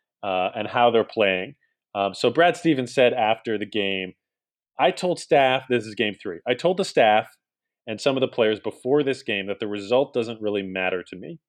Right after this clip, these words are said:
It's more about, like, what are we going to show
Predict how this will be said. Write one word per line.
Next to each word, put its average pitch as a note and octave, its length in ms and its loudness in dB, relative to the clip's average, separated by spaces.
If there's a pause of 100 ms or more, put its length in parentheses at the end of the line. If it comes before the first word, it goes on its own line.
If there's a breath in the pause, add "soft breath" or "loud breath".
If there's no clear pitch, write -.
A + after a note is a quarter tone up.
(580)
It's A#2 180 -6
more E3 240 4
about, B2+ 420 4
like, G#2 380 -2 (380)
what D3+ 180 4
are A#3 60 6
we G#3 120 0
going D#3 260 -2
to D3 100 -8
show B2 720 2